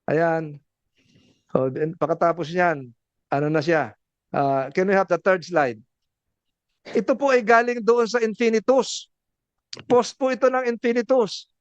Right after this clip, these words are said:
Lahat po sila. Si Congressman, ah, Mayor Bullet Halusos, lahat po sila. Yun lang, oh, ayan. So makikita nyo dito, maging yung pag-aresto doon sa mga pogo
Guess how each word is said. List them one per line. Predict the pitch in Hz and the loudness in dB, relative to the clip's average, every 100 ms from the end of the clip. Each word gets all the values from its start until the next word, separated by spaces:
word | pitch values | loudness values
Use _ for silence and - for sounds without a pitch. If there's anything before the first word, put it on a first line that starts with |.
| - | -2
Lahat | 208 226 233 | 2 2 0
po | 254 | -4
sila. | 233 262 269 196 156 _ _ _ | -2 0 2 0 -4 _ _ _
Si | - - 214 214 208 196 190 185 160 _ _ _ _ | -8 -2 2 2 2 2 0 0 -6 _ _ _ _
Congressman, | 190 190 185 202 214 208 196 185 | 0 0 0 -2 0 -2 -2 -2
ah, | 180 175 170 | 0 2 0
Mayor | 170 190 196 160 | 0 2 0 0
Bullet | 180 185 185 | -2 -2 -2
Halusos, | 180 190 - 214 202 | -2 0 0 0 0
lahat | 202 196 - | 0 -2 0
po | 196 | -2
sila. | 185 208 185 - - _ | 0 0 0 -2 -12 _
Yun | 190 190 | -2 2
lang, | 175 139 | 0 0
oh, | 123 | 0
ayan. | 147 135 123 _ _ _ | 0 -2 -6 _ _ _
So | - 269 | -4 0
makikita | 302 294 285 277 269 | 0 -2 -2 0 0
nyo | |
dito, | 247 233 180 147 143 - _ _ _ _ _ _ _ _ _ - - | -2 -2 0 0 0 -8 _ _ _ _ _ _ _ _ _ -20 -2
maging | 190 202 269 277 254 | 0 0 -2 -2 -2
yung | 240 | 0
pag-aresto | 233 220 196 214 202 - 214 | 0 2 0 0 -2 -2 0
doon | 185 202 202 190 | 0 0 0 -2
sa | 202 | -2
mga | 190 180 175 165 156 147 _ | 0 0 2 0 -2 -6 _
pogo | 208 208 170 160 123 | 2 2 2 0 0